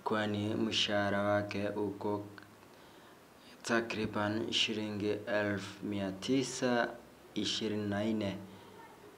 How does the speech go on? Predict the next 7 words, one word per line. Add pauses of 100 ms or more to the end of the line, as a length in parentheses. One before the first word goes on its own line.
(260)
ukitoanisha (160)
na
mishahara
ingine
ambayo
iko (180)
kando